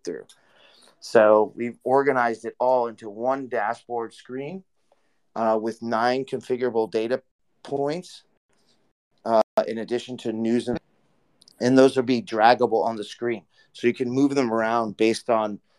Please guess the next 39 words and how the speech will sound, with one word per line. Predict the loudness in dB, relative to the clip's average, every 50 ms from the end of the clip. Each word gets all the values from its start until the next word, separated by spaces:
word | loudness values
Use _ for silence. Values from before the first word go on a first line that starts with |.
| _ _ _
you | -8
know, | -6 -4 -4
whatever | -2 0 0 0 0 -2 -2
you | -6 -8 -8 -10 -12 -12
think | -12 -6 -4 -4 -4 -2 -4
is, | -6 -8 -8 -10 -12
you | -12 -12 -12 _ -10 -4
know, | 0 0 2
the | 2 2 -2
best | -2 _ _ 6 6 6 4 -4 -16 -6
way | 0 2 4 4 4
that | 2 0 -4
you | -6 -6 -6 -4
work, | 2 2 2 2 2 -2 _
your | 0 0 0
work | 2 2 0 0 -2
workflow, | -6 -2 0 0 0 0 -4 -10 -10 -10 -10 -12 -18 _ _ _
because | -18 -12 -10 -6 -4
everyone | -4 -2 0 0 0 0 0
works | -4 -6 -6 -6 -10
differently. | _ -8 -8 -8 -10 -14 -14 -16 -20 -20 _ _ _ _ _ _ _ -20 _ _ _ _ _ _
Uh, | 2 4 4 4 4 2 -2 -6
and | -8 -6
they're | -6 -6
color, | -6 -6 0 2 2 2 2 0 -2 -6 _ _
color | 0 0 0 2 0 -4
coded, | -8 -10 -12 -12 -10 -12 -16 -18 -18 _ _ _ _ _ _ _
so | _ -14 -10
you | -6 -4 -4
understand | -4 -4 -4 -8 -10 -6 -4 -4 -4 -4
what | -6 -10 -8
they're | -8 -8
re-, | -8 -8 -10 -10 -12 -6
what | -4 -4 -4 -4
topic | -6 0 4 4 4 4 2 -8 -8
or | -8 -6
what | -2 -2 -2 -2 -2 _
piece | -10 -10 -10 -10 -10
of | -18